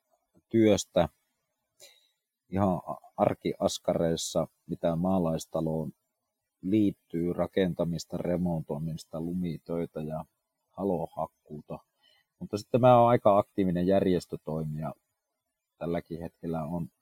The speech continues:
puolenkymmentä järjestöä, joiden toiminnassa on mukana joko puheenjohtajana tai sihteerin roolissa, ja niin vie aika paljon aikaa.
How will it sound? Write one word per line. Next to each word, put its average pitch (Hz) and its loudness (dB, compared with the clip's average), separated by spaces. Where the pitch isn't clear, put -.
puolenkymmentä 82 -4
järjestöä, 82 -6
joiden 76 -14
toiminnassa 80 -8
on 78 -12
mukana 78 -12
joko 78 -12
puheenjohtajana 80 -10
tai 80 -10
sihteerin 80 -14
roolissa, 92 -6
ja 76 -10
niin 95 -8
vie 101 0
aika 90 0
paljon 80 -4
aikaa. - -10